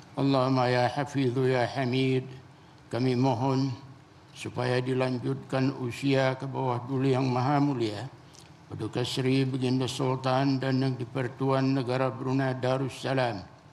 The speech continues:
Kebawah Duli Yang Maha Mulia, Paduka Seri Baginda Raja Isteri,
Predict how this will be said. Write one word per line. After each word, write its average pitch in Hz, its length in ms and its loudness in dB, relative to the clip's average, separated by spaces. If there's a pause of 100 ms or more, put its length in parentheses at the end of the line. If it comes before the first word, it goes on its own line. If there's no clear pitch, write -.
(460)
Kebawah 120 480 -2
Duli 131 320 2
Yang 127 160 0
Maha 131 320 0
Mulia, 123 400 2 (720)
Paduka 117 400 -4
Seri 131 320 0
Baginda 123 640 2
Raja 123 240 0
Isteri, 120 560 -2